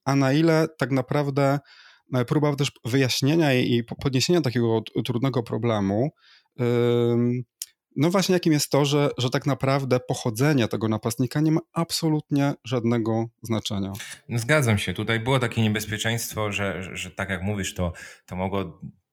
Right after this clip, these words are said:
Speaker 2: stwarzać pozory,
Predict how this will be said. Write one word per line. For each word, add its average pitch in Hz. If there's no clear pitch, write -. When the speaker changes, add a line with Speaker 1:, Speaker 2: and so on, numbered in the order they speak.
Speaker 2:
stwarzać 101
pozory, 98